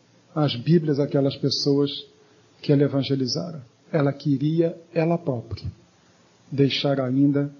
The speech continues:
para aquelas pessoas a Bíblia que ela havia comprado. Aquele era o seu púlpito, o leito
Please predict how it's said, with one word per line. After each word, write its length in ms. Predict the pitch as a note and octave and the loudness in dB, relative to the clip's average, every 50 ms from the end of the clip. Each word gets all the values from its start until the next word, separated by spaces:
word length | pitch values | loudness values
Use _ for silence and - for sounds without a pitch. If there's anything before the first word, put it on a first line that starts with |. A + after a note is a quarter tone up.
| - _ - | -20 _ -4
para 160 | C3+ B2 A#2+ | -2 -2 -2
aquelas 320 | A#2 - F#3 F#3+ G3 F3+ | 0 2 2 4 4 2
pessoas 600 | - - D#3 C#3+ - - C#3+ C#3+ C#3+ C#3+ C#3 - - - - | 0 -2 -4 -4 -2 0 0 0 0 0 -4 -8 -10 -4 -4
a 80 | C#3 | -4
Bíblia 500 | B2 A2+ - C3+ D3+ C#3+ C#3 C#3+ D3 D3 - - - - _ _ _ _ _ _ _ _ - | -4 -2 2 2 2 2 2 -2 -6 -6 -8 -14 -20 -20 _ _ _ _ _ _ _ _ -2
que 100 | - D3+ | 0 2
ela 120 | C#3 C3+ | 2 2
havia 240 | C3 - B2 C3 A#2+ | 0 0 -2 -4 -4
comprado. 480 | - B2+ A#2+ A2+ - D#3 E3+ F3+ E3+ - - _ _ _ _ _ _ _ _ _ _ _ _ _ _ _ _ _ _ _ _ _ _ _ _ | -4 -6 -6 -6 -8 -8 -10 -10 -12 -16 -20 _ _ _ _ _ _ _ _ _ _ _ _ _ _ _ _ _ _ _ _ _ _ _ _
Aquele 640 | - - D3 C3+ - - E3 E3+ F#3+ G3 G3 G#3 - E3 | -4 -2 -2 -2 0 4 6 6 6 6 4 0 2 2
era 140 | E3 D#3 | 2 2
o 40 | D#3+ | 2
seu 220 | D#3+ - - E3 D#3+ | 0 -2 -4 -4 -4
púlpito, 560 | - E3+ F3+ F3+ - - - - - - _ _ _ _ _ _ _ _ _ _ _ _ _ _ _ - | -4 -4 -4 -4 -6 -10 -18 -20 -20 -20 _ _ _ _ _ _ _ _ _ _ _ _ _ _ _ 0
o 100 | D3+ C3+ | 2 2
leito 560 | B2 B2+ D3 D#3+ F3+ F#3 E3+ E3+ F#3+ F#3 | 4 6 6 6 4 4 0 -4 -8 -8